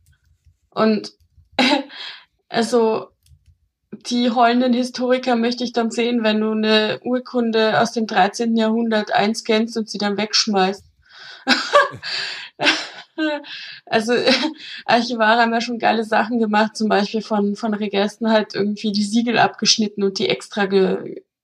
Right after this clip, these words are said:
extra geparkt, ja. Also sowas, da sind ja schon, weiß ich, was für Dinge passiert, aber in der Regel geht's ja auch um Authentizität und du musst ja auch, wenn du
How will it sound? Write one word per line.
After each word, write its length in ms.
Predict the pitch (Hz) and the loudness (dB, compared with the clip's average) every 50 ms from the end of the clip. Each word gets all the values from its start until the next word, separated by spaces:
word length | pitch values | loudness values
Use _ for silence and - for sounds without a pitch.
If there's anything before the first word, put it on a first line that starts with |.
| _ _ - - _ | _ _ -20 -8 _
extra 380 | - 190 190 - - - 202 185 | -4 -4 -4 -6 -8 -6 -6 -4
geparkt, 580 | 185 196 190 - - 214 196 196 202 - - | -4 -6 -6 0 2 2 2 2 0 -2 -6
ja. 280 | 190 180 170 175 202 208 - - - - - - - - - - - - _ | -4 -4 -2 -2 -4 -6 -8 -12 -14 -16 -16 -16 -20 -20 -20 -20 -20 -12 _
Also 260 | - - 208 208 214 | 0 0 0 0 0
sowas, 580 | 196 202 214 208 202 202 202 202 - - - - _ _ - - - - _ _ _ _ | 0 0 0 0 2 0 0 0 -2 -6 -14 -20 _ _ -18 -18 -18 -18 _ _ _ _
da 120 | - 226 220 | -2 0 0
sind 160 | 202 220 220 | 2 4 4
ja 80 | 226 220 | 4 4
schon, 160 | - 226 214 | 6 6 6
weiß 180 | 202 202 202 | 4 4 2
ich, 120 | - 208 - | 0 0 2
was 160 | 233 220 214 | 2 0 2
für 100 | - 226 | 0 0
Dinge 240 | 220 220 208 208 208 208 | 0 0 0 0 0 0
passiert, 640 | - 214 202 190 - 240 247 226 196 190 - - | 0 0 0 0 2 4 4 4 4 2 0 0
aber 540 | - - 196 202 196 190 190 190 190 190 - - - _ _ _ _ _ _ _ _ _ | 2 4 6 6 6 8 6 6 4 0 -4 -10 -16 _ _ _ _ _ _ _ _ _
in 140 | - 226 214 | -2 2 2
der 160 | 214 202 196 | 2 2 2
Regel 440 | 202 190 190 233 226 220 226 240 240 - - - - - - _ | 0 -2 2 2 2 2 2 -2 -6 -12 -18 -20 -20 -20 -20 _
geht's 260 | - 220 214 214 - - | -6 -6 -6 -4 -4 -2
ja 260 | 214 190 - - 208 | -2 0 0 0 -2
auch 100 | 214 - | -4 -4
um 300 | 208 202 196 196 196 208 - | -4 -2 -2 -2 -2 -4 -4
Authentizität 720 | - 202 202 226 202 202 - - - - 214 220 220 - - | -4 -4 -4 -4 -4 -6 -6 -12 -10 -8 -6 -6 -6 -6 -8
und 140 | - 185 180 | -8 -8 -6
du 60 | 180 | -4
musst 240 | 190 190 202 - - | -4 -4 -4 -4 0
ja 140 | 208 220 | 2 4
auch, 180 | - 196 202 202 | 4 4 2 2
wenn 140 | 202 196 190 | 0 0 2
du 380 | 190 190 190 190 190 190 190 | 2 4 2 2 2 2 0